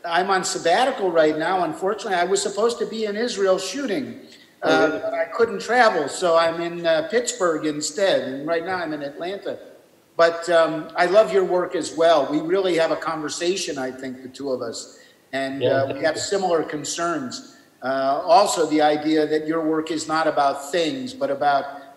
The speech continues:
Speaker 1: how things are in conversation with the world. And I think that that's what makes the greatest pictures. So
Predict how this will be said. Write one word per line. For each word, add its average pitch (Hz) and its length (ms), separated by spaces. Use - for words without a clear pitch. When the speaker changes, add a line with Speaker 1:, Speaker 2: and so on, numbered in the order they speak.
Speaker 1:
how 165 220
things 165 560
are 147 160
in 143 160
conversation 143 920
with 123 140
the 120 60
world. 127 400
And 139 120
I 143 100
think 170 320
that 139 160
that's 156 340
what 139 180
makes 143 340
the 131 120
greatest 131 480
pictures. 110 460
So 120 320